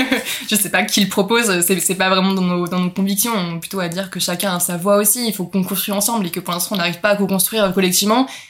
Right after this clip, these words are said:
mais que les échanges entre générations sont hyper, euh, intéressants et, et très utiles et chaque expérience est bonne à prendre. Les, par exemple, les plus, les expériences les plus jeunes, les expériences aussi plus âgées, euh, de chaque milieu en fait, et, euh,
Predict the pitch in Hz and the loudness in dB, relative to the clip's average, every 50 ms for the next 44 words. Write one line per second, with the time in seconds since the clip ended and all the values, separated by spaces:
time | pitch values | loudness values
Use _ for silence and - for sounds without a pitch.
0 | _ - 202 196 185 180 - 190 165 175 208 208 - 240 233 220 208 196 - 208 | _ 0 0 2 2 0 -2 -2 0 2 2 2 2 2 2 2 2 2 2 2
1 | 196 190 196 190 190 190 190 185 - 233 220 - - 180 175 170 170 170 170 - | 2 2 2 2 2 2 2 2 2 0 0 0 0 -2 -2 -4 -4 -6 -8 -10
2 | - _ _ _ - 208 202 - 233 226 214 214 202 196 190 185 - 202 202 196 | -16 _ _ _ -8 -6 -2 2 2 2 4 4 6 6 4 4 4 2 2 2
3 | 196 214 202 202 208 202 - 247 247 240 220 190 180 175 - 180 180 - - - | 2 2 2 4 4 2 2 2 2 2 2 2 2 0 -2 -4 -6 -4 0 2
4 | 214 190 185 202 202 - - 269 214 175 175 - - 190 185 - - 220 202 - | 2 2 2 2 2 0 0 0 0 -2 0 0 0 0 -2 -4 -4 -4 -4 -2
5 | - 214 214 226 226 - 190 185 180 180 180 180 - 240 247 214 - - - - | 0 2 2 2 0 0 0 0 0 0 0 0 2 2 2 0 -2 -8 -16 -20
6 | - - _ - - 185 170 175 180 175 175 185 180 170 175 - - 180 175 151 | -20 -20 _ -8 -6 -4 -2 0 0 0 2 2 0 0 -2 -2 -2 -2 0 0
7 | 190 175 - 170 180 185 196 180 - 170 175 208 214 214 214 190 165 160 - 170 | 0 0 0 0 0 0 -2 -4 -2 0 2 4 4 4 4 2 0 -2 -4 -6
8 | 170 170 180 170 - 175 - - 180 165 170 170 175 175 208 214 214 202 180 170 | -4 -4 -4 -6 -6 -8 -8 -8 -8 -8 -6 -4 -2 -2 0 0 0 0 0 -2
9 | 170 170 170 170 170 170 170 175 170 - - 202 202 - 196 196 196 202 220 226 | -2 -2 -4 -4 -4 -4 -4 -2 0 0 2 0 0 2 2 4 4 4 4 2
10 | 202 175 180 180 175 - - - 180 175 170 170 165 170 | 2 0 0 -4 -6 -8 -6 -6 -4 -4 -4 -4 -6 -8